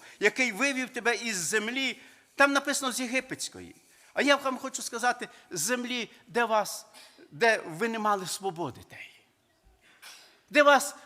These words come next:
гонили, була комуністична система, вас гонили. Прийшла сьогодні війна, вас забирають на фронт. За вами знов гоняться, за молодими хлопцями,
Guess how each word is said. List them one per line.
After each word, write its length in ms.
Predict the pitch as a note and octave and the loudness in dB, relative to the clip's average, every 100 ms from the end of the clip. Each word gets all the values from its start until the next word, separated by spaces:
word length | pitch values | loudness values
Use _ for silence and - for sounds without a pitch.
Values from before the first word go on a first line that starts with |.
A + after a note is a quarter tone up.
| - | -4
гонили, 640 | G3+ C#4 C#4+ C#4+ F3+ A2+ - - - | 2 4 6 4 2 -4 -8 -20 2
була 180 | F#3+ | 4
комуністична 680 | G#3 G3+ A3 G3 B3+ A#3 A3 | 4 0 -2 -2 -4 -4 -4
система, 560 | G3 A3 - A#3+ F#3+ C#3+ - | -4 -4 2 4 4 0 -4
вас 240 | D#3+ G#3+ C#3 | 8 8 8
гонили. 580 | C#3+ C#3 C#3+ D#3 A#2+ G2 - _ _ _ _ _ _ _ - _ | 0 0 -2 -4 -8 -16 -20 _ _ _ _ _ _ _ -20 _
Прийшла 340 | C#4 - D4+ | 0 8 8
сьогодні 440 | - C#4 C#4+ B3+ C4 | 8 4 4 2 0
війна, 580 | C4 C4 C#4 C4+ D#3 - - - - | 0 6 8 8 4 -8 -18 -20 -6
вас 260 | D3+ F#3+ | 0 2
забирають 580 | G3+ D3+ E3+ D#3+ D3+ C#3 | 2 0 2 4 2 -4
на 80 | C3 | -8
фронт. 460 | - D#3+ G3 D3 A2+ _ _ _ _ _ _ | -8 -10 -10 -12 -18 _ _ _ _ _ _
За 140 | D3+ F#3+ | 6 10
вами 260 | C4+ B3+ | 12 10
знов 220 | G3 A#3+ G3+ | 6 2 2
гоняться, 640 | E3+ A3+ C#4 A#3 G#3+ A3 | 2 6 6 4 -4 -4
за 120 | G3+ | -4
молодими 420 | G3 F#3 F#3 F#3 | -4 -6 -6 -6
хлопцями, 560 | F3 F3+ E3 - C3+ | -8 -10 -10 -12 -18